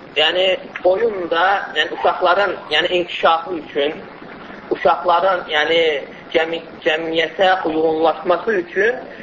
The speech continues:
yəni böyük amillərdən, səbəblərdən biridir. Çünki uşağın oyun-, oyuna, oynamağa ehtiyacı var. Amma sonra burada, yəni oyunun da qaydaları var. Yəni oyunun şəri qaydaları, sağlamlıq qaydaları, tərbiyəvi qaydaları var.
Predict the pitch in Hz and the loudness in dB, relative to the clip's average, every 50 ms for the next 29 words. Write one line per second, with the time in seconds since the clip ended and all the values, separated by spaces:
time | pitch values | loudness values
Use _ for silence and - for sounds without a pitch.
0 | - - - 156 160 170 170 - 175 180 196 220 226 - - - 175 170 170 175 | -12 -2 0 2 2 2 0 0 0 2 2 0 -2 -6 -2 2 4 4 4 4
1 | 170 160 160 160 151 151 - 180 175 - - 160 156 147 151 156 151 147 147 165 | 2 2 2 2 2 2 0 -2 -4 0 2 2 2 2 2 0 0 2 0 -2
2 | 165 160 151 - 131 120 110 - - 190 185 - 196 175 - - 185 170 180 202 | -4 -6 -4 -4 -4 -4 -4 -2 -4 -4 -2 0 -2 -2 2 4 4 4 4 2
3 | 226 262 269 - - - - - - - 180 185 180 175 175 175 175 - 175 180 | 0 0 0 -4 -10 -16 -18 -18 0 2 2 2 2 -2 -8 -12 -6 0 2 2
4 | 175 170 165 170 175 185 190 185 180 175 170 175 175 170 170 175 170 170 185 202 | 2 2 -2 -4 0 2 4 4 4 4 2 2 2 0 -2 -2 0 2 2 2
5 | 214 190 180 - - - 175 165 170 - 190 185 175 151 113 - - - - - | 2 0 -2 -4 -2 2 2 2 2 0 -2 0 0 2 0 0 -4 -10 -14 -16
6 | - - - - - - - - - - - 180 190 240 240 - 277 277 262 247 | -16 -18 -18 -20 -18 -18 -18 -16 -14 -2 2 2 2 2 2 0 0 0 2 0
7 | 226 202 202 190 - 214 226 254 - - - - - - - - - - - - | 0 0 0 0 2 2 2 2 0 -2 -10 -14 -14 -16 -16 -16 -18 -16 -18 -18
8 | - - - - - - - - 160 175 175 208 220 208 214 208 208 208 - 233 | -18 -18 -18 -16 -12 -12 -6 0 2 2 2 2 0 2 2 0 0 0 0 0
9 | 262 269 262 269 262 - 202 208 180 180 170 175 170 165 165 170 160 143 131 - | -2 0 0 0 -2 2 2 2 2 2 2 0 2 2 2 2 0 -2 -4 -6
10 | - - - - - - - - - - - - - - - - - 143 - 135 | -8 -10 -16 -18 -18 -20 -20 -20 -20 -20 -20 -18 -16 -16 -14 -10 -10 -4 0 0
11 | 139 156 170 170 170 165 165 165 170 180 196 214 240 254 - - - - - - | 0 0 2 2 2 2 2 0 -2 0 0 0 0 -2 -6 -12 -16 -16 -8 0
12 | - 185 180 190 214 220 214 196 185 180 170 175 165 160 160 156 165 160 156 - | 2 2 2 2 0 -2 2 2 0 2 2 0 2 2 2 2 2 0 -2 2
13 | - 165 160 170 165 160 170 185 190 - 180 170 156 156 156 156 156 151 147 156 | 0 2 4 2 2 2 2 0 0 2 2 0 2 2 0 2 4 4 4 4
14 | 156 151 - - 151 165 165 160 165 175 180 190 185 - 165 156 151 151 151 156 | 2 0 0 0 0 0 0 0 0 0 0 0 -2 0 0 0 0 0 0 2
15 | 160 175 175 220 240 254 | 2 2 2 2 0 0